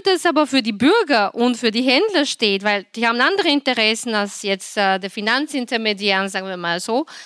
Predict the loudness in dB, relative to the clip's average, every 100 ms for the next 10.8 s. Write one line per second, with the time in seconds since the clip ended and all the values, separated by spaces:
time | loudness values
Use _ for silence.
0 | -20 -20 _ _ -6 -2 0 2 2 2
1 | 0 0 -2 -2 -6 -6 0 2 2 2
2 | 2 2 0 -2 -4 _ _ _ _ 0
3 | 2 2 2 0 2 2 2 2 2 2
4 | -2 -6 -6 -8 _ 0 2 2 0 0
5 | 0 0 -2 0 0 0 0 0 -2 -8
6 | _ _ _ 2 4 2 2 0 0 -2
7 | -2 -4 -14 _ -2 2 2 2 -2 -4
8 | -6 -2 -2 0 -2 -2 -2 _ _ _
9 | _ _ _ _ 2 4 4 4 2 0
10 | -4 _ -8 0 2 0 -8